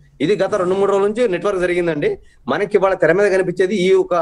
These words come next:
ఒక కనిపించే ఈ నాలుగైదు గంటల సంఘటన కనిపిస్తుంది, కానీ దీని వెనకాల డెఫినెట్ గా ఎమ్మెల్యే సైదిరెడ్డి గారి పాత్ర ఉంటుంది. డెఫినెట్ గా ఆయన కూడా ఎఫ్ఐఆర్ లో చేర్చాల్సిందే. ఆయన అరెస్ట్ చేసిన తర్వాతనే మిగతా విషయాలు మనం మాట్లాడాలండి.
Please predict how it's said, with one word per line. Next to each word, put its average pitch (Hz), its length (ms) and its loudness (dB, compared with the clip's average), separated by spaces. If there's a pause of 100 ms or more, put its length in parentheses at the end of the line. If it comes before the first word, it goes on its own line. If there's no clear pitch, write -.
ఒక 156 220 -4
కనిపించే 180 400 -2
ఈ - 80 2
నాలుగైదు 170 320 -2
గంటల 165 260 -4
సంఘటన 160 300 -2
కనిపిస్తుంది, 156 400 -2
కానీ 190 140 2 (380)
దీని 156 180 2
వెనకాల 185 360 -2 (100)
డెఫినెట్ 160 280 -2
గా 156 120 2
ఎమ్మెల్యే 170 380 0
సైదిరెడ్డి 156 360 0
గారి 143 180 -2
పాత్ర 139 260 -6
ఉంటుంది. 165 260 -2 (400)
డెఫినెట్ 180 300 0
గా 175 100 0
ఆయన 175 240 0
కూడా 180 140 2
ఎఫ్ఐఆర్ 170 300 -2
లో 156 120 -4
చేర్చాల్సిందే. 170 540 -2 (400)
ఆయన 185 220 -4
అరెస్ట్ 180 180 -4
చేసిన 202 240 0
తర్వాతనే 208 260 0
మిగతా 190 240 -2
విషయాలు 196 240 -2
మనం 175 160 -2
మాట్లాడాలండి. 147 460 -2